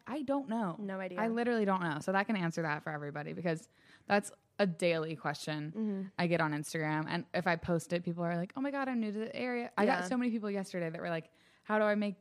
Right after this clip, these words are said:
Speaker 1: friends in D C?" And I'm like, "I don't know.
Speaker 2: Right.
Speaker 1: I don't know."
Speaker 2: Yeah.
Speaker 1: But anyway, I, I wish I knew the name of the bar that we went. It was some, like, do you know what it was?
Speaker 2: It was a beer garden. It started with an S.
Speaker 1: Yeah, you guys, if,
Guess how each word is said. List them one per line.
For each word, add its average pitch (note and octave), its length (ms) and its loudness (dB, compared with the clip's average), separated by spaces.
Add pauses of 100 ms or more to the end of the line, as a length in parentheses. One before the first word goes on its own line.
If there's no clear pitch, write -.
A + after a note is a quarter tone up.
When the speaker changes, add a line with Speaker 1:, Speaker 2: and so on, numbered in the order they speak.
(180)
Speaker 1:
friends G3+ 280 0
in G3 120 -2
D G3 120 0
C?" G3 340 -2
And F#3 100 -2
I'm F#3+ 60 -4
like, F#3+ 280 -6
"I G3+ 100 -2
don't E4+ 280 -6
know. D4+ 520 -2
Speaker 2:
Right. G#3 320 0
Speaker 1:
I A3+ 80 -2
don't A#3+ 140 -2
know." G#3 260 0
Speaker 2:
Yeah. G#3+ 480 -4
Speaker 1:
But A#3 280 4
anyway, G#3 440 2
I, A3 200 -8 (300)
I A#3 180 2
wish A#3 240 -2
I A3+ 80 2
knew G3+ 160 2
the F#3 100 -2
name F3 160 -2
of F3 80 -6
the F3 60 -4
bar E3+ 260 -2
that - 80 -4
we E3+ 60 -4
went. E3 320 -4
It F#3+ 40 0
was F#3 140 -2
some, F3 240 -2
like, D#3+ 320 -6 (540)
do A3 80 -6
you A3 60 0
know A#3 80 -2
what B3 100 -4
it B3+ 40 -8
was? B3+ 160 -4
Speaker 2:
It - 40 0
was C#4+ 120 -2
a F4+ 40 0
beer A#3+ 280 0
garden. F3+ 360 -2
It F#3 60 -12
started A#3 220 -6
with A3+ 100 -8
an G#3 120 -6 (300)
S. - 200 -12
Speaker 1:
Yeah, A3+ 260 6
you G#3+ 140 4
guys, C#4 240 8
if, - 380 0